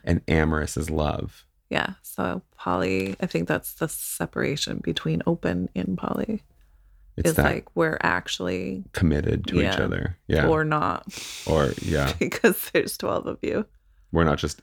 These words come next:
Speaker 1: mono
Speaker 2: <laughs>
Speaker 1: amorous.
Speaker 2: <laughs> Yeah, I don't.
Speaker 1: I
Speaker 2: Yeah, I
Speaker 1: don't
Speaker 2: don't know. I would love to delve more into all that stuff.
Speaker 1: Yeah, it's, I,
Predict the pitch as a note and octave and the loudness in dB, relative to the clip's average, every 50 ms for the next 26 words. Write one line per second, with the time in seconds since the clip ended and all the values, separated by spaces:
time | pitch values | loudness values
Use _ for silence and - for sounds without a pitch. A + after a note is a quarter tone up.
0 | _ _ _ _ _ _ _ - D#2 D#2 D#2+ D2+ D2+ D2+ D#2 D2 C#2+ - - B3+ | _ _ _ _ _ _ _ -2 2 4 4 4 4 4 4 6 8 8 8 8
1 | - - E2 E2+ D#2+ E2+ E2 D2+ C#2+ D2 G#2 F2 - - - - - - - - | 8 6 6 6 8 6 6 4 6 6 6 4 4 0 0 2 2 2 0 2
2 | - C4+ C4+ - _ _ B3+ B3 - - _ - B3 B3 - _ - - - - | 2 2 2 2 _ _ 0 0 0 0 _ -2 -2 -2 -2 _ -2 -2 -2 0
3 | - F#3+ F#3+ - - - - - - _ - - - - - - - - - - | 2 2 2 2 2 0 -2 -2 -4 _ -14 -12 -12 -10 -10 -12 -14 -16 -18 -20
4 | _ _ _ _ _ _ _ - D#2+ D#2 A#3 A3+ G#3+ G#3 A3 A3+ A3 A#3 A#3+ A3+ | _ _ _ _ _ _ _ -2 0 2 4 4 4 4 2 2 2 2 2 2
5 | G#3 - - G3+ G3+ G#3+ G#3 G#3 G#3 G#3 G#3+ G#3+ A3+ - - - G#3+ F#3+ F#3+ - | 0 0 -2 -2 0 0 0 2 2 2 2 0 -2 -4 -6 -4 -4 -4 -2 -2
6 | G3 F#3+ F#3+ F#3+ G#3 G#3 - - F#3 F#3 F#3+ F#3+ F#3 - - G3 F#3 F#3 F#3 F#3+ | 0 0 0 0 -2 -4 -4 -2 0 2 2 2 2 0 0 0 0 2 2 0
7 | F#3+ F#3 - - G3 F#3+ F#3 F#3 F#3 F#3 F3+ - - _ _ _ _ _ _ _ | 0 -2 -2 0 0 2 2 2 2 2 0 -2 -8 _ _ _ _ _ _ _
8 | _ _ _ _ _ _ _ _ _ _ _ _ _ _ _ - - F#3+ F3+ E3+ | _ _ _ _ _ _ _ _ _ _ _ _ _ _ _ -8 -2 0 0 2
9 | F3+ F3+ - - - - - F#3+ F#3 F3 - F2 E2+ E2 E2+ F#2+ - - - - | 2 0 -2 -4 -6 -6 -2 -2 -2 0 2 2 2 4 4 2 0 -2 -4 -6
10 | - - - - - - - - E2+ E2+ F2 | -4 -6 -6 -8 -12 -12 2 4 4 6 6